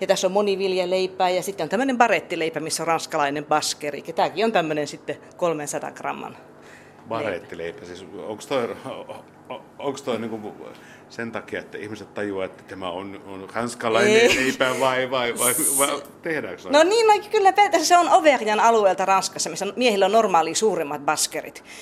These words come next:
Speaker 1: Että kun sä huomaat, niin siellä erittäin niinku suuret baskerit verrattuna siihen niinku normaaliin mustaan ranskalaiseen baskeriin, niin se on, se on heidän niinku semmosen kylän leipä sitten, että tuota,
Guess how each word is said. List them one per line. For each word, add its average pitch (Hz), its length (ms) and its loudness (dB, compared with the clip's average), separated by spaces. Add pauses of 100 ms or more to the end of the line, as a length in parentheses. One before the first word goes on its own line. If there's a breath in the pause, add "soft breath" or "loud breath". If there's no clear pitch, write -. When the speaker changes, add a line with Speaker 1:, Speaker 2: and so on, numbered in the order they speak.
(300 loud breath)
Speaker 1:
Että - 160 -4
kun 175 120 -6
sä 196 100 -2
huomaat, 180 320 4
niin 175 100 -6
siellä 180 220 -2
erittäin 240 420 4
niinku 165 140 -4
suuret 160 320 -2
baskerit 151 460 -2
verrattuna 160 340 -2
siihen 165 140 -4
niinku 160 140 -4
normaaliin 160 420 2
mustaan 143 400 -4
ranskalaiseen 139 580 -6
baskeriin, 151 640 -2
niin 156 80 -6
se 208 80 -4
on, 180 120 -2
se - 80 -14 (200)
on 226 80 4
heidän 185 260 2
niinku 151 160 -6
semmosen 139 280 -10
kylän 139 360 -6
leipä 139 320 -6
sitten, - 420 -14
että - 220 -18
tuota, - 400 -18